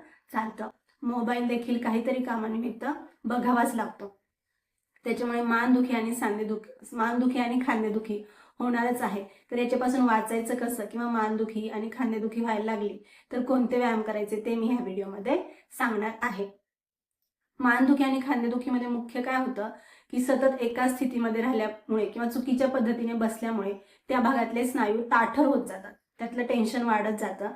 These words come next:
आणि मग ते दुखायला लागतात. आणि आता आपण जे सूक्ष्म व्यायाम करणार आहोत त्याच्यामुळे त्या भागातले स्नायू पूर्ण रिलॅक्स होणार आहेत, शिथिल होणार आहेत, त्याच्यामुळे आपोआपच त्या भागातलं दुखणं कमी होणार आहे. तर आपण सुरुवात करूया. अ,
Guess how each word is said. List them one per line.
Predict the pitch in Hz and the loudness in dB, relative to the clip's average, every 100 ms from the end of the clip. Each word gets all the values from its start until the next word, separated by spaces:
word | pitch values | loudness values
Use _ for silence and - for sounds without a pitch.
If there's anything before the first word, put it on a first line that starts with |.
| - - | -12 -14
आणि | 214 226 | -4 -2
मग | 233 | 0
ते | 226 | 0
दुखायला | 214 240 233 208 | 0 -2 -2 -2
लागतात. | 196 190 - - - - - | -2 -4 -12 -16 -20 -20 -10
आणि | 226 233 | -2 2
आता | 233 - | 2 4
आपण | 254 262 254 | 4 6 6
जे | 254 | 6
सूक्ष्म | 262 254 254 | 4 -2 0
व्यायाम | 233 233 240 | 2 2 0
करणार | 247 220 220 | 0 0 2
आहोत | 233 214 202 - - _ | 2 0 -6 -12 -20 _
त्याच्यामुळे | 240 254 247 247 | -2 2 4 4
त्या | 262 | 4
भागातले | 247 262 226 240 254 | 4 2 0 -2 0
स्नायू | 254 214 233 | 0 0 0
पूर्ण | 254 254 269 | 0 2 4
रिलॅक्स | 254 220 226 233 269 - | 2 2 4 4 2 0
होणार | 240 208 | -2 0
आहेत, | 208 202 233 | -2 -4 -6
शिथिल | - 262 254 247 | -4 -4 -2 -2
होणार | 220 208 185 | -2 -4 -4
आहेत, | 208 180 180 - _ | -6 -6 -10 -16 _
त्याच्यामुळे | 226 233 240 240 | -6 -2 -2 0
आपोआपच | 226 233 226 254 254 | 0 0 -2 -2 0
त्या | 226 | 0
भागातलं | 226 220 208 208 | 2 0 -2 -4
दुखणं | 220 226 226 302 - _ - | -2 -2 -2 -4 -6 _ -6
कमी | 254 240 | -6 -4
होणार | 254 220 185 185 | -4 -4 -4 -8
आहे. | 196 190 - _ _ - | -10 -12 -14 _ _ -4
तर | |
आपण | 233 240 | -2 -2
सुरुवात | 247 269 220 233 - | 0 2 2 0 0
करूया. | 220 196 196 254 - - | -2 -2 -2 -6 -10 -20
अ, | _ | _